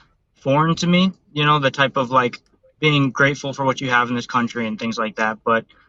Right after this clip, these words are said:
you know, it's, it's harder to see 'cause I haven't seen exactly what my dad went through to get here and what my dad went through to be able to get citizenship here. But I feel like going there, it made me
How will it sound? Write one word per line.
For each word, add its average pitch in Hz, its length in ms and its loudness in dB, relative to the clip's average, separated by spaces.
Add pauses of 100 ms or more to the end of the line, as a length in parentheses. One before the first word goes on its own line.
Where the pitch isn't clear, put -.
(240)
you 143 120 2
know, 131 180 4
it's, - 480 -4
it's 151 180 -2
harder 156 420 4
to 143 140 -12
see 135 280 -4
'cause 131 160 -10
I 143 100 2
haven't 170 220 0
seen 151 480 -4
exactly 127 520 -2
what 123 240 0 (400)
my 123 140 2
dad 131 260 2
went 120 220 0
through 123 120 -4
to 117 80 -2
get 117 200 -2
here 117 200 -4
and 113 80 -2
what 120 100 -2
my 113 120 0
dad 120 160 0
went 120 220 -2
through 123 120 -2
to 117 60 -2
be 117 140 2
able 113 180 2
to 110 80 -8
get 110 160 -2
citizenship 131 600 -2
here. 117 200 -2 (380)
But 147 120 2
I 139 60 2
feel 170 160 2
like 160 140 2
going 151 340 2
there, 147 200 2
it 139 60 -2
made 135 180 -2
me 131 240 -2